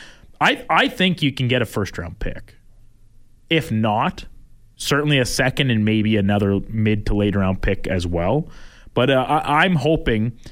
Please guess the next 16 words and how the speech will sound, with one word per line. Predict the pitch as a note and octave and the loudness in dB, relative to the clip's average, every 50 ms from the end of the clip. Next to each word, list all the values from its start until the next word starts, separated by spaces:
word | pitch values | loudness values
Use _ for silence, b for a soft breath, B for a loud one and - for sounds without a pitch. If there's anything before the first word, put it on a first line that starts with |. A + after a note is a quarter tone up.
| B B B | B B B
Pat | C#3 C#3+ E3 E3+ | 0 0 2 2
Verbeek's | F3+ F#3 D#3+ D#3 D#3 D#3 C#3 - - | 2 0 2 2 0 0 0 -2 -2
been | A#2+ C3 B2 A#2+ A#2+ A#2 | 0 0 0 2 0 0
shown | A2 G#2 - C3 B2+ C3 C3 B2 | -2 -2 0 0 2 2 2 2
to | A#2 A2+ A2 G2+ | 2 2 2 0
play | - - B2 B2 | 0 0 0 0
some | - A#2 G#2 F#2+ | 0 0 0 0
hardball, | G#2+ A2 G#2+ G2 F#2+ F#2+ F2+ F2 G2 G#2 - - - | 2 2 0 0 0 0 0 0 0 -2 -6 -6 -2
both | - A2 A2 G#2 - | 0 2 2 2 0
in | A2 G2+ G2 F#2 F#2 - - - - - | 0 0 0 0 -2 -4 -8 -14 -8 -2
contract | A2+ A2+ A2+ G#2+ A#2+ G#2+ F#2+ | -2 0 0 2 0 0 0
negotiations | F#2+ G2 G#2 G#2 G2+ - - G2+ G2+ G#2 G#2 F#2 G2+ | 0 2 2 0 0 0 0 -2 0 0 0 0 0
and | G#2 A2 G#2 | 0 0 0
trade. | - - A2 G#2 F#2+ E2 D#2+ E2 - b b b b b b b b b b b b b | -2 -2 0 0 0 0 -2 -2 -4 b b b b b b b b b b b b b
Um, | G2 F#2+ F#2 F#2 F#2 F2 F2 E2+ E2+ D#2+ - - - - - - | 2 2 4 4 4 4 2 2 0 -2 -6 -10 -14 -10 -4 0
I, | - C#3+ D3+ | 0 0 0